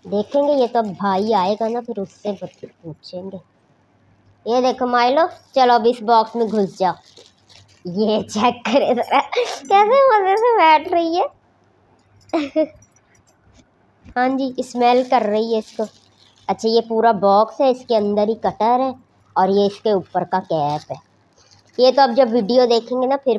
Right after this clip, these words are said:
पता चलेगा कैसे इसको इस्तेमाल कर-, नहीं माइलो, ये ख़राब हो जाएगा। चलो इसको ऐसे ही रख देते हैं, वो तो dryer तो तुम लोगों का अपना ही था ना, तो इस वजह से उसमें, मगर ये फिर kitchen की चीज़ें ख़राब हो जाएगी। चलो इसको वापस डाल दें।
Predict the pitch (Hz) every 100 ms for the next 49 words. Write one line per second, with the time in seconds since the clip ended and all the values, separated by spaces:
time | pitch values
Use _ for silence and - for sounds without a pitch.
0 | - 190 208 196 170 170 208 208 180 160
1 | 175 165 - 180 - 170 156 151 170 -
2 | 233 254 226 196 277 339 330 247 196 190
3 | 190 202 151 160 277 196 - _ _ _
4 | _ _ _ _ - 175 190 196 233 202
5 | 180 220 185 170 175 202 208 262 302 -
6 | - 220 226 240 240 226 226 214 226 226
7 | 240 240 240 240 247 220 - 226 247 247
8 | 220 247 294 233 - 208 202 190 202 196
9 | - 185 165 _ _ - - _ 185 185
10 | 196 196 190 202 - - - 185 208 190
11 | 214 202 185 170 208 175 160 156 160 170
12 | 151 131 - _ _ _ _ _ _ _
13 | _ - _ 139 - - - 156 151 147
14 | 175 - 175 165 175 180